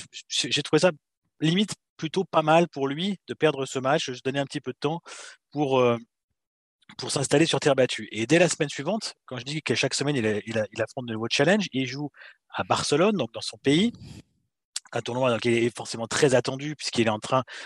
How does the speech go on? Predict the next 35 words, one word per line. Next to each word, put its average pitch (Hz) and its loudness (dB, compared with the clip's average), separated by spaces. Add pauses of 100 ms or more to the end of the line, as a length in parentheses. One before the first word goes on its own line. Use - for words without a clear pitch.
(180)
de, 101 -10
de, 101 -12
de 101 -12
continuer 123 -4
sa 107 0
progression. 131 0
Il 175 0
vient 120 -2
de 110 -6
gagner 113 -2
deux 127 -4
titres, - -6
dont 113 -10
un 131 -2
en, 107 -4
en 107 -8
mille 175 4
déjà 117 -4
en 110 -10
début - -16
de - -14
saison. 156 -2 (600)
Et 196 6
il 156 6
répond 180 0 (120)
et 147 2
relève 160 6
à 135 0
chaque - 0
fois 170 -2
ces 127 -4
challenges. 131 -2
C'est-à-dire 135 -2
que, 135 -6 (560)
euh, 98 -12